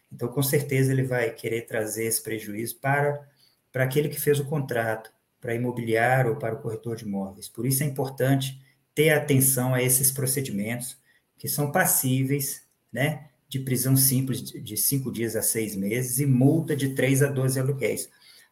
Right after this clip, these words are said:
A prisão não vai acontecer, gente, ou, ou pelo menos a gente não pode esperar isso, né? É, mas a multa, sim.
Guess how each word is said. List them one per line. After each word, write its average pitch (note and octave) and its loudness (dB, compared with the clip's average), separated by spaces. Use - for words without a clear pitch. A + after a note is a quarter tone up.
A B3 -6
prisão A#3+ 2
não A#3+ 6
vai G3+ 4
acontecer, C3 0
gente, G2 -10
ou, D3+ 2
ou D#3+ 0
pelo E3 2
menos E3 2
a E3 0
gente E3+ -2
não E3+ -6
pode E3 2
esperar D3 2
isso, G#2+ -6
né? D3+ -4
É, A#2+ 0
mas D#3 0
a E3 4
multa, D#3 2
sim. - -4